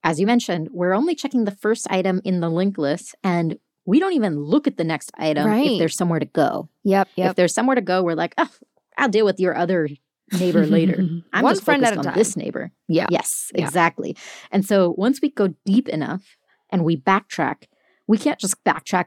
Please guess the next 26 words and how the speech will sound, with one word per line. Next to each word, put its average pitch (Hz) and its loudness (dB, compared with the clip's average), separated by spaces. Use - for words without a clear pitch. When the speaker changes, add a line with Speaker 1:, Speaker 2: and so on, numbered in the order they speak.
Speaker 1:
all 147 0
the 202 0
way 233 2
back 262 -4
up. 330 -4
We 202 0
have 214 -2
to 214 2
backtrack 220 -2
and 180 -2
check, - -6
is 202 2
there 220 0
another 190 0
path - -12
to 175 -4
take 156 -2
from 151 -2
here? - -4
So 165 0
in 180 0
the 185 0
case 214 0
of 151 -4
node 175 -2
E, 196 0